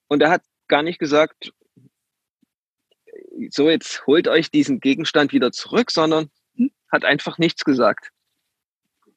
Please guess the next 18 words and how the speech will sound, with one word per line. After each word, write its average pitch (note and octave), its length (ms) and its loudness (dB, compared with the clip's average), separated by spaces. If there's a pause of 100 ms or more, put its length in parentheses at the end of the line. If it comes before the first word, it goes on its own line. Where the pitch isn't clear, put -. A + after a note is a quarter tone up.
(1400)
Und C3 140 -2
die C3+ 80 0
Frau, D#3+ 380 2
die, C#3 560 0
die B2+ 140 0
ist D#3+ 120 -4
in D3 100 -4
Tränen G3+ 380 0
ausgebrochen. C3+ 800 -6 (500)
Ja, C#3 160 -2
die, C3+ 340 0 (440)
die B2+ 200 2
war D3 140 2
verzweifelt, - 800 -2 (840)
weil, C3 420 2
weil B2 140 2
dieser C#3 260 0
Gegenstand, F3 760 -2